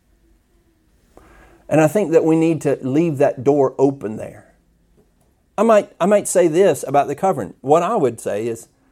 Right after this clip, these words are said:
"I don't know that you've sinned," right? I, I don't have confidence that you've sinned. I can't say with confidence you haven't. And I think people wish I could. You know, they wish I could just say, "You haven't sinned." Well, I can't say that either.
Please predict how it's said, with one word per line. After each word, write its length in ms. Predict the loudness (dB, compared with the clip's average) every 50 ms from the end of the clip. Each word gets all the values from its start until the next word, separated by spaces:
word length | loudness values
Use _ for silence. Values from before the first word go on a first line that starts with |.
| _ _ _ _
"I 60 | -14 -10
don't 200 | -10 -10 -8 -6
know 220 | -4 -4 -4 -4
that 220 | -6 -8 -14 -16
you've 120 | -18 -18 -18
sinned," 440 | -18 -18 -18 -18 -20 -20 -20 -20 _ _ _ _ -2
right? 240 | 0 0 0 0 0
I, 240 | -4 -4 -2 0 0
I 40 | 0
don't 120 | 0 0
have 200 | 0 0 0 -2 -4
confidence 640 | -6 -4 -4 -4 -4 -4 -8 -10 -10 -10 -12 -14 -12
that 180 | -12 -12 -12
you've 100 | -14 -16
sinned. 160 | -18 -18 -18 -18 -20 _ _ _ _ _ _ _ _ _ _ _ _ _
I 120 | -8 -6
can't 320 | -6 -2 -2 -2 -2 -2 0
say 180 | 2 4 6
with 140 | 6 4 4
confidence 500 | 0 -4 -6 -6 -4 -4 -4 -4 -4 -4
you 100 | -4 -4
haven't. 400 | -4 -6 -8 -12 -12 -14 -16 -20 _ _ _ _ _ _ _ _ _ _ _ _ _ _ _ _ _ _ _ _ _ _ _ _ _ _ _ _ _ _ _
And 100 | 0 2
I 40 | 2
think 200 | 2 2 -2 -2
people 220 | -4 -4 -2 2 4
wish 220 | 4 4 4 2
I 60 | -2
could. 440 | -6 -2 -2 -2 -2 -2 -6 -10 -10
You 100 | -8 -6
know, 100 | -4 -2
they 120 | -2 0
wish 240 | 2 2 2 2 0
I 100 | -4 -6
could 160 | -6 -8 -8
just 200 | -8 -8 -10 -6
say, 380 | -6 -4 -4 -4 -4 -6 -8 -12 _ _ _ _ _
"You 120 | -12 -10 -6
haven't 440 | -4 -2 0 0 0 -2 -6 -10
sinned." 180 | -14 -18 -18 -16
Well, 120 | -14 -14
I 40 | -14
can't 220 | -14 -16 -18 -18 -12
say 200 | -10 -8 -8 -6
that 240 | -6 -8 -6 -6
either. 420 | -4 -4 -4 -6 -6 -10 -14 -18